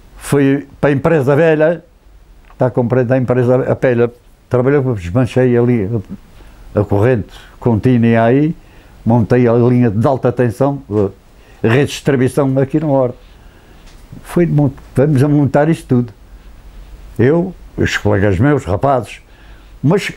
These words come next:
fui eu que, o primeiro homem aqui nesta terra que tinha carteira profissional e ainda está ali no meu carro. Aqui na Horta.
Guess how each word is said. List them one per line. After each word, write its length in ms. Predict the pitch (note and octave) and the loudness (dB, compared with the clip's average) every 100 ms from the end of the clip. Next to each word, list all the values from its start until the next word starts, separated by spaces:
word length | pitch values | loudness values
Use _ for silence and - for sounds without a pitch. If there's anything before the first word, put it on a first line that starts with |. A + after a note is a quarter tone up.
| - | -16
fui 320 | - - E3+ | -6 0 2
eu 240 | C#4 D#4+ G#3+ | 2 0 -2
que, 160 | - F#3 | -4 -6
o 40 | - | -6
primeiro 600 | - F3+ G#3 C#3 A#2 G#2+ | -2 0 2 2 2 0
homem 440 | A2 G#2+ G#2 B2 C3+ - - - - - - - - - - | 0 0 -2 -4 -8 -20 -20 -20 -20 -20 -20 -20 -20 -20 -10
aqui 240 | - A2+ G3 | -4 0 2
nesta 300 | F3 D#3+ C#3+ | 2 2 0
terra 560 | - G#2 G2 G#2+ A2+ - - - | 0 0 0 0 -2 -8 -18 -20
que 100 | - - | -18 -4
tinha 240 | F#3+ F#3+ | 0 2
carteira 480 | D#3 D#3 - E3 D#3 | 2 -2 0 0 0
profissional 600 | C#3 D3+ B2+ D#3 D#3 F#3 | -2 -4 -2 0 2 2
e 40 | F3 | 0
ainda 160 | E3 | 0
está 200 | E3 F3 | 0 0
ali 120 | F3 | 0
no 100 | F#3 | 0
meu 120 | F#3+ G3+ | -2 -2
carro. 240 | C3 C3 - _ - - - - - - - - - - - - - - C3+ | -2 -4 -8 _ -20 -20 -20 -20 -20 -20 -20 -20 -20 -20 -20 -20 -20 -6 -2
Aqui 160 | D3 | 0
na 100 | E3+ | 2
Horta. 440 | E3+ C#3+ C3 A2 | 2 0 -2 -6